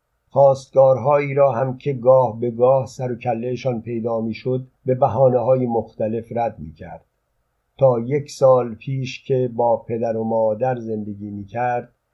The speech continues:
چنان محکم و استوار می‌ایستاد جلوشان که جرأت نمی‌کردند حتی حرف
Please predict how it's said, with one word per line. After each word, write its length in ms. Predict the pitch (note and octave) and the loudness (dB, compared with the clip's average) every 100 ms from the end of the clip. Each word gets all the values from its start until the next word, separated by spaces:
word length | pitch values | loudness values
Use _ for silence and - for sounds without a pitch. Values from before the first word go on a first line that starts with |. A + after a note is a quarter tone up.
| _ _ | _ _
چنان 360 | - C#3 C#3+ C3+ | 0 4 4 2
محکم 580 | B2+ B2+ - - C3+ C3 | 0 0 -2 -2 0 0
و 120 | C3 | -4
استوار 640 | A2 - A#2 B2 B2+ B2 | -8 -6 -2 2 2 2
می‌ایستاد 840 | A#2+ C3 B2 A2+ - B2+ A#2+ A2+ G#2 | -2 -6 -6 -10 -4 -2 -2 -2 -8
جلوشان 800 | A2 A2+ B2 B2+ C3 C3 C3 _ _ _ - | -8 -6 -6 -2 0 0 -2 _ _ _ -8
که 120 | D3 | -2
جرأت 480 | C#3 C3+ C3 C#3+ D3+ | 4 4 2 -4 -6
نمی‌کردند 840 | D3+ C#3+ - A#2 G#2+ A2+ A2 G#2 | -6 -4 -4 -4 -2 -4 -4 -6
حتی 560 | F#2+ B2+ C3 _ C3+ B2+ G2+ | -6 -8 -8 _ 0 0 0
حرف 340 | D3 C#3 | -4 -4